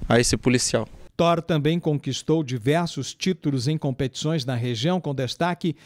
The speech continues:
Speaker 2: para o primeiro lugar alcançado em uma competição realizada no décimo sexto Batalhão de Polícia Militar de Guarapuava.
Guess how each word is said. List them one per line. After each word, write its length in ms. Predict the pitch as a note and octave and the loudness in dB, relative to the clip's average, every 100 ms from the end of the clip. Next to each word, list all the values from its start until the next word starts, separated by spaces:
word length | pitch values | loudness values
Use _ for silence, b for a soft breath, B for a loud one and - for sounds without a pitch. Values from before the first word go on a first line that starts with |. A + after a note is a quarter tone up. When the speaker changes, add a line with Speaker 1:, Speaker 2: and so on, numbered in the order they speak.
| b b | b b
Speaker 2:
para 160 | - D3 | -4 -2
o 20 | |
primeiro 420 | B2 C#3+ D3+ D#3 | 0 0 2 2
lugar 400 | C#3 C3 D3 E3 | 0 0 0 2
alcançado 680 | D3+ C#3+ C3+ B2+ - D#3+ C#3+ | 0 -2 -4 -2 0 0 0
em 60 | C#3+ | 0
uma 120 | C#3+ | 0
competição 600 | C#3 E3 D#3+ C#3+ - D#3+ D#3+ | 0 -4 0 -2 -2 -2 0
realizada 600 | C#3+ C3 A#2 D3 D#3 C#3+ | 0 -2 -2 0 0 0
no 140 | C3+ | 0
décimo 520 | A2+ C#3+ F3+ - D3+ | -2 0 0 0 -2
sexto 440 | C3+ - E3+ - D3 | -2 0 -2 -2 -4
Batalhão 420 | C#3 C3+ B2+ D#3 | -4 -2 -2 -2
de 60 | C#3 | -2
Polícia 360 | C3+ C#3 - | -2 -2 -2
Militar 520 | B2+ B2 A#2 D3+ D3+ | -4 -6 -4 -2 -2
de 80 | C3+ | -4
Guarapuava. 920 | B2+ E3+ E3 - C3 C3 A#2+ A2 A2+ | -2 0 0 -2 -2 -2 -2 -4 -8